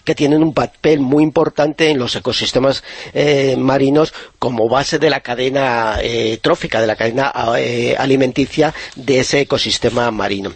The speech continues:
Bien, lo que han hecho es medir los niveles de dióxido de carbono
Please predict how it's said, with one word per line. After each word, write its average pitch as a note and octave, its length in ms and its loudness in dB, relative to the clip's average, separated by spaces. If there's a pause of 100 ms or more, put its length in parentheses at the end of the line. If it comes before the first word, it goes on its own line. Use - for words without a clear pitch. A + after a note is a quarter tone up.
(300)
Bien, D3+ 240 2
lo B2 100 2
que C#3+ 100 -2
han D3+ 100 0
hecho E3+ 200 -2
es E3 220 2 (160)
medir C3+ 600 2
los B2 220 -4
niveles C3+ 380 2
de C#3+ 120 4
dióxido C3+ 560 2
de B2 140 4
carbono B2+ 540 0